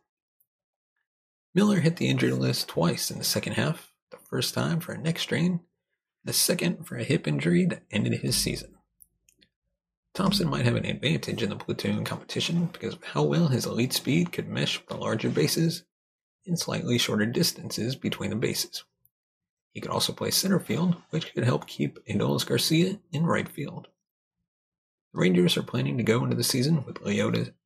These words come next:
Leody Taveras as the starting center fielder. Jankowski can play center too. Frazier is a former first-round pick who has never been an M L B regular and has struggled the past two seasons.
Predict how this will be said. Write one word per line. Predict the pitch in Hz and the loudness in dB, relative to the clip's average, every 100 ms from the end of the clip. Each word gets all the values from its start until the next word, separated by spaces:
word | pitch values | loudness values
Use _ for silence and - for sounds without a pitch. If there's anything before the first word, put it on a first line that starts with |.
| _ - | _ -6
Leody | - 110 127 123 | -4 0 0 -2
Taveras | 120 117 165 180 - | -2 0 2 2 -2
as | - | -6
the | - | -6
starting | - 101 139 147 | -2 0 0 0
center | - 104 | -2 -2
fielder. | - - - - _ _ _ _ _ _ _ _ _ | -4 -8 -12 -18 _ _ _ _ _ _ _ _ _
Jankowski | - 104 143 170 - 151 - | -10 -2 2 2 2 0 -2
can | - 127 | -8 -10
play | - 113 | -6 -2
center | 104 110 107 | 0 0 -2
too. | 107 120 175 - _ | 2 2 2 -2 _
Frazier | - - 123 131 143 | -8 -2 0 2 4
is | 165 | 2
a | 123 | 0
former | - 123 - | -4 -6 -8
first-round | - - - 135 - - | -6 -4 -4 -6 -6 0
pick | 180 175 - | 2 2 -2
who | 120 | -6
has | 110 127 | -2 -2
never | 156 143 | -2 -2
been | 180 165 | 0 0
an | 110 107 | 0 -2
M | 110 | 0
L | 107 | 0
B | 110 | 0
regular | 110 135 123 147 - _ _ _ | 2 0 0 0 -2 _ _ _
and | - | -2
has | 160 - | 0 0
struggled | - 185 - - - | 0 0 2 -2 -4
the | |
past | - - - | -8 -6 -6
two | - - | -4 -4
seasons. | - - - - | -4 -6 -12 -18